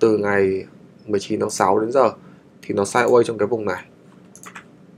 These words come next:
Đó là những cái vùng mà giá nó đang sideways. Mọi người hiểu không ạ? Xuống hoặc là lên hoặc là xuống ở trong cái vùng này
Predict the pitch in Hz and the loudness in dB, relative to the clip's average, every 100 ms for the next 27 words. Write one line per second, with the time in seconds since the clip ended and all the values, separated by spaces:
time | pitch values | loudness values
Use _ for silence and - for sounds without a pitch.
0 | - 131 151 180 151 151 160 147 120 117 | 0 4 6 4 4 4 4 4 2 2
1 | 127 143 147 147 160 170 - - - - | 2 0 4 6 10 8 6 -6 -20 -20
2 | - - - - - _ - 113 117 123 | -20 -20 -20 -20 -20 _ -4 2 4 6
3 | 104 117 139 - - - - - _ - | 6 4 0 -2 -20 -20 -20 -20 _ -20
4 | _ - - - - - - 139 175 277 | _ -20 -20 -20 -20 -12 6 8 8 2
5 | - - 135 131 123 156 170 143 117 113 | -12 0 2 4 6 8 8 4 -2 0
6 | 131 123 190 156 143 123 147 123 110 | 6 6 6 0 2 2 2 2 0